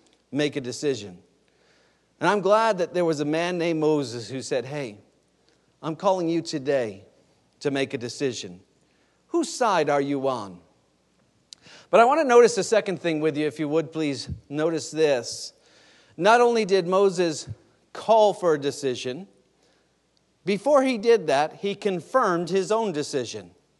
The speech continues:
He confirmed his own decision.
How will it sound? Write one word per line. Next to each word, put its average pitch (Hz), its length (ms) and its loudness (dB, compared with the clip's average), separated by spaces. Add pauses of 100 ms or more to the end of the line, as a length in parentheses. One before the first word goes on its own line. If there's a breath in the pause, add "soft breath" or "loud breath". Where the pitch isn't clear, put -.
(460 soft breath)
He 240 140 -2
confirmed 240 580 0
his 208 180 0
own 233 220 0
decision. 143 540 -4